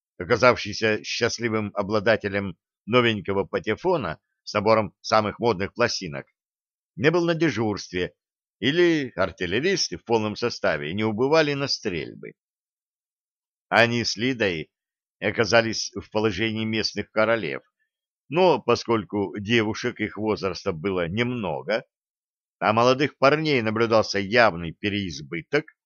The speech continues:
особенного соперничества не возникало. Тем более, что Лида напропалую кокетничала со всеми,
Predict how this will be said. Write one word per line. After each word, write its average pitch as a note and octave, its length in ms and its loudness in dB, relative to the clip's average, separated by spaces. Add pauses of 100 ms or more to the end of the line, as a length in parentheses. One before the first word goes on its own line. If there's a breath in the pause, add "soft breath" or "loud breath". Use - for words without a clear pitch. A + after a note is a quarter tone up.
(480)
особенного C3 600 2
соперничества B2+ 1040 -2 (220)
не D3+ 120 -2
возникало. D2 640 -4 (520)
Тем C#3+ 160 4
более, C#3 260 6
что - 160 0
Лида D3 280 4
напропалую B2 680 2
кокетничала A#2+ 760 -2
со A#2+ 160 -2
всеми, A#2 460 -4